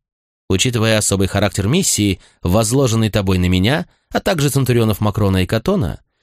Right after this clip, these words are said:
я вынужден заявить, что не могу рассчитывать на её успешное завершение, будучи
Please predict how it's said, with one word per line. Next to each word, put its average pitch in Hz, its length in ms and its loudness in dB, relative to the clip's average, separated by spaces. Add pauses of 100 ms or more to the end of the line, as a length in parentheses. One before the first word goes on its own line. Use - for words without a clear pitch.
(100)
я 196 300 2
вынужден 156 460 0
заявить, 120 420 -2
что - 200 -4
не 226 100 2
могу 160 220 2
рассчитывать 170 580 -2
на 135 80 2
её 104 240 2
успешное 92 500 -2
завершение, 107 760 0 (260)
будучи 120 380 0